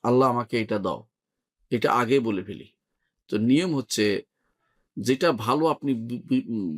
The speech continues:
বুঝতে পারছেন যে এটা ভালো। যেমন আপনি বলছেন, "আল্লাহ আমাকে জ্ঞান দান করো", এটা বুঝতে পারছেন, এটা তো বলবেন অবশ্যই, "রব্বি জিদনি ইলমান", এটা বলবেন না যে, "আল্লাহ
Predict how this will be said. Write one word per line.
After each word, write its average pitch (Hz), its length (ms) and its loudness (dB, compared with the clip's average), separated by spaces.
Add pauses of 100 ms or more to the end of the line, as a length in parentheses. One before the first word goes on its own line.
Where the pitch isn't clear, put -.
বুঝতে 131 280 0
পারছেন 151 240 0
যে 139 100 0
এটা 131 100 2
ভালো। 104 300 -6 (340)
যেমন 151 260 0
আপনি 160 220 0
বলছেন, 143 240 0
"আল্লাহ 127 180 2
আমাকে 120 260 -4
জ্ঞান 117 300 0
দান 87 180 -4
করো", 90 220 -12
এটা 131 120 -6
বুঝতে 135 240 -6
পারছেন, 139 200 -2
এটা 139 140 -2
তো 151 120 -6
বলবেন 165 240 2
অবশ্যই, 147 380 -2 (300)
"রব্বি 131 260 4
জিদনি 131 280 0
ইলমান", 117 380 2
এটা 165 120 0
বলবেন 151 260 0
না 147 80 0
যে, 135 160 2
"আল্লাহ 131 200 4